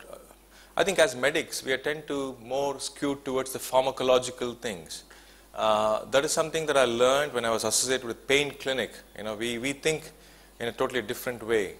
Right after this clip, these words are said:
compared to the, a non-medic nurse pain pest-, specialist who's mani-,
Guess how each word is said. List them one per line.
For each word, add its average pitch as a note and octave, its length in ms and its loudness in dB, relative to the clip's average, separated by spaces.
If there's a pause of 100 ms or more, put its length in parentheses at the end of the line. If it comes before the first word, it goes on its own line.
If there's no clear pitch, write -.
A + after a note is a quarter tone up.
(120)
compared A2+ 340 -2
to A#2 80 -4
the, G#2 260 0 (280)
a A2 60 -6
non-medic C3 840 2
nurse B2+ 260 0
pain B2+ 280 -2
pest-, - 280 -4
specialist - 460 -2
who's G#2+ 140 -6
mani-, A2+ 260 -2